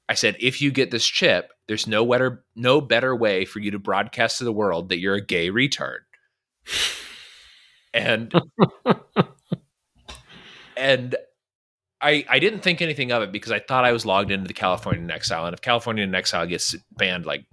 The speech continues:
Speaker 1: who cares? It's got twenty-four followers or something. But, uh, the Childeberg one, I, I kinda try to keep relatively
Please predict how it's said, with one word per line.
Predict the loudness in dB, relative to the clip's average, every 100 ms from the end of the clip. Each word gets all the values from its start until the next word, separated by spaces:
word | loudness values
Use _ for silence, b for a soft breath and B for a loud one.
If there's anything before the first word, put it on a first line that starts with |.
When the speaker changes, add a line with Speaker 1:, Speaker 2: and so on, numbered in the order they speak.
| -12
Speaker 1:
who | -10
cares? | -4 -2 -2 -4
It's | -2
got | -2 -2 -4
twenty-four | -6 -6 -4 -4
followers | 0 0 0 -4 -8
or | -12
something. | -14 -14 -16 b b b b b
But, | 2 4 4 2 -6 _ _ _ _ 0
uh, | 2 4 0 -6 _ _ _ _ _ _ _ _ -10
the | -4
Childeberg | 2 4 6 6 4
one, | 4 2
I, | 2 -4 -10 -8
I |
kinda | -6 -4 0 2 4
try | 2 4 2
to | 2
keep | -2 -4 -4 -16 -2
relatively | 4 6 6 4 4 4 4 6 6 4 2 0 -4